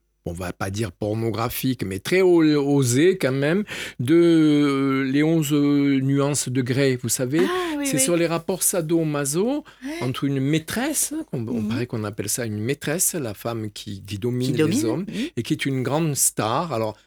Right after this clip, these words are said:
Speaker 1: c'est un genre de Madonna,
Speaker 2: <laughs>
Speaker 1: et, euh, voilà, et pendant, euh, une heure quarante, vous allez voir ces relations. Alors, il faut,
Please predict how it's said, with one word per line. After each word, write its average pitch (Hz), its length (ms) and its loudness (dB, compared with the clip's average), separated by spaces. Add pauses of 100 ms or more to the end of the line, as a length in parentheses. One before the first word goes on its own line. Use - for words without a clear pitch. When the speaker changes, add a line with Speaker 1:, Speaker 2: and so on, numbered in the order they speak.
Speaker 1:
c'est - 140 -6
un 117 100 -4
genre 123 240 -2
de 117 100 -4
Madonna, 120 800 -2 (100)
Speaker 2:
<laughs> - 240 -6
Speaker 1:
et, 139 340 2
euh, 117 440 0
voilà, 123 320 0
et 131 80 0
pendant, 127 560 0
euh, 117 320 -4 (340)
une 131 180 -2
heure 127 140 -2
quarante, 123 540 -2 (340)
vous 120 140 -2
allez 127 160 2
voir 151 240 0
ces - 120 -2
relations. 123 340 -2
Alors, 143 80 2
il 131 60 -2
faut, - 220 -8